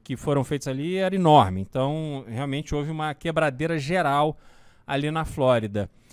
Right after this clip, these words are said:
E o governo se preocupou em criar algum tipo de estímulo à atividade econômica. Então, o governo ali da cidade de Miami pegou uma área bem grande que eles têm perto do aeroporto de Miami e licitaram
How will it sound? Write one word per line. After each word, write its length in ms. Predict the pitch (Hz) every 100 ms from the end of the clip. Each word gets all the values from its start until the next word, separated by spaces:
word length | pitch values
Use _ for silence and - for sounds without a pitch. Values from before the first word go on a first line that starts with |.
| - _ -
E 300 | 196 208 220
o 80 | 214
governo 440 | 214 185 202 220
se 160 | - 240
preocupou 800 | 196 175 175 - - 202 202 -
em 180 | 175 190
criar 640 | - 202 190 156 170 190 165
algum 280 | 165 185
tipo 280 | 180 190 180
de 100 | 180
estímulo 460 | - - 202 214 214
à 20 |
atividade 420 | - 208 180 135
econômica. 760 | 151 208 180 160 185 208 233 233 _ - _
Então, 540 | 185 175 208 220 233 - _ _
o 120 | 180
governo 680 | 185 170 165 185 170 170 170
ali 260 | 156 156 156
da 180 | 147 156
cidade 220 | 156 147
de 60 |
Miami 380 | 170 165 175 202
pegou 360 | - 208 175 185
uma 160 | 185
área 220 | 160 170 151
bem 320 | 131 196 262
grande 260 | 185 180
que 60 | 175
eles 200 | 160 -
têm 300 | - 139 110 - _ _ _ -
perto 320 | 202 - 165
do 80 | 160
aeroporto 540 | 151 - 196 208 170
de 80 | 135
Miami 440 | 147 147 131 190 - _ - - - -
e 260 | 220 262 175
licitaram 1200 | 190 247 311 - 285 - - 175 180 185 196 226